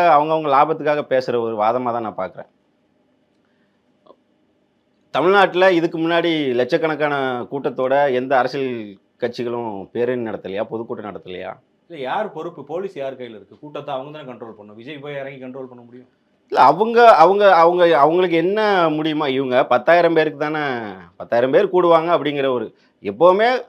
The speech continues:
Speaker 1: காவல்துறை வந்து ஒரு வியூ-, வியூகம். ஒரு பத்தாயிரம் பேர் சொல்றாங்கன்னா கூட ஒரு ஐயாயிரம் பேர் வருவாங்க அப்படிங்கிற மாதிரி வச்சுக்கலாம். அவங்க அதை கணக்கு பண்ணி தான் அந்த ஃபோர்ஸ் போடுவாங்க. முதல்ல ஒரு, ஒரு நிகழ்ச்சி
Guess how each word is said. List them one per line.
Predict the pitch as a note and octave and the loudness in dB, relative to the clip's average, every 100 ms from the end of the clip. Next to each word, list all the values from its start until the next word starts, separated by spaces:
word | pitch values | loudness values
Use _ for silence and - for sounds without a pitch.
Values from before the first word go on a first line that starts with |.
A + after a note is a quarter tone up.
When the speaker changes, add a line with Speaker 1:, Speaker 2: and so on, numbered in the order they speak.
| _ _ | _ _
Speaker 1:
காவல்துறை | A#2+ D3 F#3+ F3 E3+ | 0 2 2 2 0
வந்து | D#3+ E3 | 0 0
ஒரு | A3 F#3+ E3 C#3 B2+ C#3 | 0 0 0 0 -2 -2
வியூ-, | F3 - E3 | -2 -2 -2
வியூகம். | E3 F#3+ F3+ E3+ D3+ _ _ - | 2 2 4 2 2 _ _ -12
ஒரு | D3+ D3 C#3+ C#3 C#3+ _ _ | -8 -4 -4 -6 -12 _ _
பத்தாயிரம் | B2+ B2 D#3+ D#3+ | -2 4 4 4
பேர் | G3 E3+ | 2 2
சொல்றாங்கன்னா | D#3+ E3+ D#3+ A3+ | 2 2 0 -2
கூட | F#3 G3 | -2 2
ஒரு | F3+ | 4
ஐயாயிரம் | E3 D#3 D3 C#3+ | 4 4 2 0
பேர் | D3 D3+ - _ | -4 -4 -10 _
வருவாங்க | A2+ B2 B2+ C3+ B2 | -4 0 0 0 -2
அப்படிங்கிற | A#2+ A2+ | -4 -6
மாதிரி | A2 B2 D3 | -8 -6 -6
வச்சுக்கலாம். | G2 - - F2 _ _ _ _ _ | -8 -10 -16 -16 _ _ _ _ _
அவங்க | - B2+ | -4 2
அதை | C3 E3 | 6 4
கணக்கு | E3+ F3 - | 4 0 0
பண்ணி | D#3 D3 | -2 0
தான் | F3+ A3+ G3 C#3+ B2 - | 0 2 2 2 0 -4
அந்த | C3 B2+ | -6 -6
ஃபோர்ஸ் | B2+ C3 - | -6 -8 -8
போடுவாங்க. | G2+ F#2+ E2+ - _ _ _ _ _ _ _ G#2 | -10 -10 -12 -20 _ _ _ _ _ _ _ -2
முதல்ல | C#3 F#3 A3 | 2 4 6
ஒரு, | F#3+ F3 E3 | 6 4 4
ஒரு | D#3 | 2
நிகழ்ச்சி | D#3+ G3 F#3 G#3 A3+ | 2 0 0 -2 -4